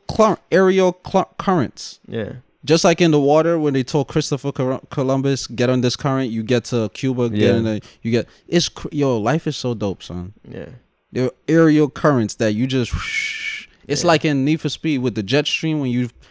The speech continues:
Speaker 2: Yeah, you go
Speaker 1: tail
Speaker 2: behind
Speaker 1: behind a
Speaker 2: somebody.
Speaker 1: car and then
Speaker 2: Yeah.
Speaker 1: you just take off. But shout out to them birds, man.
Speaker 2: Yeah, that's crazy.
Speaker 1: Dumb niggas.
Speaker 2: That is interesting. All right, so my would you rather is,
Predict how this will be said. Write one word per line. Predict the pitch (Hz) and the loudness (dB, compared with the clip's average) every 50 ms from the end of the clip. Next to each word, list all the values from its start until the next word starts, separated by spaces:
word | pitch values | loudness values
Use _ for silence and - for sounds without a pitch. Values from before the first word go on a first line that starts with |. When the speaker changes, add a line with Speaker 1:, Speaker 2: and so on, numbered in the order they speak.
| - - - _ - | -20 -20 -20 _ -8
Speaker 2:
Yeah, | - 95 95 | -4 0 0
you | 95 101 | 2 2
go | 98 208 | 4 4
Speaker 1:
tail | 190 160 156 147 - | 6 6 6 6 6
Speaker 2:
behind | 143 131 135 | 6 6 6
Speaker 1:
behind | 143 139 135 | 6 4 4
a | 131 | 2
Speaker 2:
somebody. | 107 - | 2 2
Speaker 1:
car | 147 143 147 151 156 | 2 4 4 2 2
and | 143 127 120 | 0 0 0
then | 117 117 | 0 0
Speaker 2:
Yeah. | 120 | 0
Speaker 1:
you | 117 | 0
just | 120 117 95 - - - - - - - - - - - - - - _ _ | -2 -4 -4 -6 -12 -20 -20 -18 -16 -14 -14 -14 -14 -16 -20 -20 -20 _ _
take | - - 110 98 - | -8 -8 -8 -6 -4
off. | 107 98 90 85 _ _ _ _ _ _ _ _ | -6 -6 -6 -6 _ _ _ _ _ _ _ _
But | - 104 104 95 - _ _ _ _ _ _ _ _ _ _ _ _ _ _ | -6 -4 -4 -4 -6 _ _ _ _ _ _ _ _ _ _ _ _ _ _
shout | - - - - | -8 -6 -4 -4
out | 208 | -2
to | - - | -2 -4
them | 95 95 90 | -6 -6 -6
birds, | 90 98 95 92 87 78 - | -6 -6 -6 -6 -6 -8 -10
man. | - 80 82 82 80 85 | -12 -12 -12 -12 -12 -8
Speaker 2:
Yeah, | 90 92 | -4 -2
that's | 104 127 - - | -2 -2 -2 -4
crazy. | - 160 160 139 104 90 87 82 - _ _ _ _ _ _ _ _ _ _ _ _ _ _ _ _ _ _ - | -6 -4 -4 -2 -4 -4 -6 -8 -12 _ _ _ _ _ _ _ _ _ _ _ _ _ _ _ _ _ _ -10
Speaker 1:
Dumb | - 101 127 123 107 | -4 -2 -2 0 0
niggas. | 98 87 80 - - - - - - - - - - _ _ _ _ _ _ _ _ - 208 196 _ - | -2 -4 -6 -10 -14 -14 -16 -18 -18 -18 -20 -20 -20 _ _ _ _ _ _ _ _ -20 -20 -20 _ -10
Speaker 2:
That | - - | -6 -6
is | 113 117 120 | -4 -2 -2
interesting. | 113 113 98 101 87 - 92 87 85 87 - _ _ _ _ _ _ _ _ _ _ _ _ _ _ _ | -2 -2 -2 -4 -6 -6 -8 -8 -8 -10 -14 _ _ _ _ _ _ _ _ _ _ _ _ _ _ _
All | - - 98 92 | -8 -4 -4 -2
right, | 87 90 95 | -2 -4 -4
so | - - 92 | -4 -4 -4
my | 92 101 110 | -2 0 0
would | 113 117 123 117 107 | 0 2 0 0 0
you | 113 | -2
rather | 104 107 113 110 107 98 98 | 0 2 2 2 2 0 0
is, | 98 92 92 92 90 90 - - - | 0 0 0 0 -2 -4 -8 -12 -20